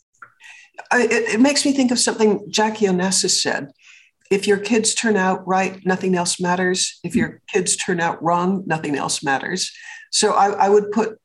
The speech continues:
personal relationships at the absolute top, the tippy top. Of, but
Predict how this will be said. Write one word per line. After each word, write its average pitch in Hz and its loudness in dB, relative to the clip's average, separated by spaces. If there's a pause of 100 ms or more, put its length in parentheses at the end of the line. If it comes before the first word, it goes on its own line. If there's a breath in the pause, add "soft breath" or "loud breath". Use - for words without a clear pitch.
personal 202 2
relationships 180 -2
at - -4
the 185 0
absolute 202 -2
top, - -2 (440 loud breath)
the 208 2
tippy - -2
top. - -2 (220)
Of, 185 -4 (480)
but 247 0